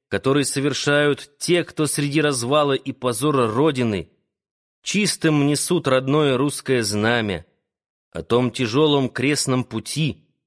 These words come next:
которым вот уже несколько лет идет русская армия. Путь этот тернист, и он не кончен. Мы только что перенесли тяжелые испытания.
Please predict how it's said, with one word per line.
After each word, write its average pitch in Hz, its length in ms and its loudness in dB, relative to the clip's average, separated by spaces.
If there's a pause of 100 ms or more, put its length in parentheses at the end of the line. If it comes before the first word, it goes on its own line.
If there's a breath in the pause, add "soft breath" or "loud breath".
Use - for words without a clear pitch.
(420)
которым 135 460 2
вот 160 200 2
уже 147 200 -2
несколько 170 680 0
лет 165 380 0
идет 139 380 0
русская 127 580 -2
армия. 104 600 0 (1500)
Путь 175 360 -2
этот 135 480 -2 (560)
тернист, 127 760 0
и 117 80 -4
он 120 260 2
не 120 120 0
кончен. 117 600 -2 (1160)
Мы 95 180 -2
только 160 400 0
что 156 220 -2
перенесли 147 680 0
тяжелые 135 500 0
испытания. 107 760 -2